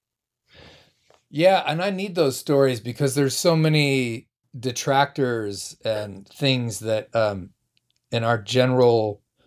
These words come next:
generally polarized world, um, the more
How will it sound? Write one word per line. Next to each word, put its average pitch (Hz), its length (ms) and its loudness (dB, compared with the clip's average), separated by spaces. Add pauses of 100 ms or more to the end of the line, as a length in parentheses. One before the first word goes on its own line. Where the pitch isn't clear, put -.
(160)
generally 139 760 2
polarized 123 840 2 (480)
world, 113 580 2 (640)
um, 107 600 4 (720)
the 135 160 -2
more 147 540 2